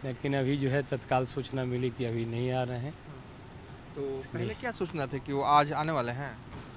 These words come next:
Speaker 1: कुछ ऐसे कुछ सूचना थी कि जो है कि हो सकता है कि आज आ में, त्यौहार के मौका है, तिल संक्रांत भी है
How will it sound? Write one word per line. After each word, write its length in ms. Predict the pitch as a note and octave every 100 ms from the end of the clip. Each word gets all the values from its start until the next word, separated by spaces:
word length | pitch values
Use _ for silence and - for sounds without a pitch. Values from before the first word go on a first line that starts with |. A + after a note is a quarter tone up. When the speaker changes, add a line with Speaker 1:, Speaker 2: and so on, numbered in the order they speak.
| - - - - G#3+ A#3
Speaker 1:
कुछ 220 | A3 A3
ऐसे 340 | F#3 F3 G#3+
कुछ 200 | G3+ G3
सूचना 460 | - - - E3+ E3
थी 260 | - E3+
कि 180 | E3+ D#3
जो 100 | C#3
है 140 | C#3 C3
कि 360 | C3 B2 A#2 - -
हो 80 | C3
सकता 340 | - B2 C#3
है 80 | B2+
कि 140 | C#3
आज 200 | B2 B2+
आ 160 | B2 B2+
में, 160 | A#2+ B2+ - - -
त्यौहार 360 | A#2+ A2 A#2 B2+
के 160 | A#2+ A#2
मौका 320 | A#2 G2+ B2
है, 200 | G#2 C3+ - - - - - - - - - -
तिल 120 | A#2+
संक्रांत 420 | A2 B2+ B2+ B2 C3
भी 220 | B2 C3
है 200 | B2+